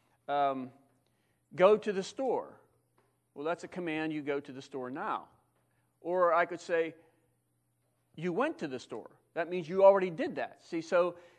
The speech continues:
when I say those two different sentences, we understand the difference, don't we? Do we understand the difference there?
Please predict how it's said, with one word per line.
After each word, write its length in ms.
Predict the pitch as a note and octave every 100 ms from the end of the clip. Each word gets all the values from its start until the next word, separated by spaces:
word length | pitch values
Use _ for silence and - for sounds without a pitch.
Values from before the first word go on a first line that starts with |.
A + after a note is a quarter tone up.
| _ -
when 240 | F#3+ G3+
I 120 | G#3+
say 360 | G3+ - C#4 D4+
those 260 | A3 G#3
two 200 | - A#3+
different 320 | G#3+ G#3 E3+ -
sentences, 420 | G#3 G3+ F3 D#3+
we 160 | A#3
understand 680 | G#3 F#3 E3+ - B3+ D4+ F#3
the 80 | E3+
difference, 420 | D#4 - C3 B2
don't 220 | D3 A#2
we? 140 | F#2+ - _ _ _ _ _ _ _ -
Do 60 |
we 80 | F#3
understand 380 | C4 A#3+ C4 B3+
the 60 |
difference 280 | B3 C4 C4
there? 200 | B3 B3+